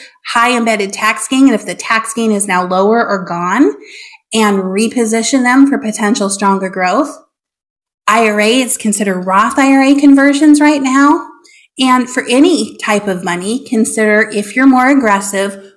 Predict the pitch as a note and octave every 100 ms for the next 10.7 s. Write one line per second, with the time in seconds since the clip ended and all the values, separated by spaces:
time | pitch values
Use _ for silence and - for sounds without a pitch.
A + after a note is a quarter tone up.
0 | - G#3 G#3+ B3+ D4+ D#4+ D#4 D4 D#4+ E4+
1 | G3+ F#3+ A#3+ C#4 - _ _ - A3+ A3
2 | A#3+ A3 G3+ G3 G3 F#3+ G#3 G#3+ G#3 G3+
3 | G3 F#3+ - F#3+ F#3+ - G#3+ G3+ G3 F#3+
4 | F3+ F#3+ F#3+ - F#3 F#3+ F#3+ F3+ F3+ G#3
5 | G3+ G#3 F#3+ F3+ F3 - A#3+ A#3 F#3 D4
6 | - - - - A4 C#5+ A#4 G4+ - D4+
7 | C4+ A#3 G3+ G3 F#3 F#3 F3+ F3 D4 D4
8 | G3+ G3+ G3 A3 G#3+ G3+ G3 G3 - F#4
9 | - A3 G#3 G#3+ G3+ G3 G3+ F#3+ G3+ F#3
10 | F#3+ G#3+ - E3 F#3 G#3 -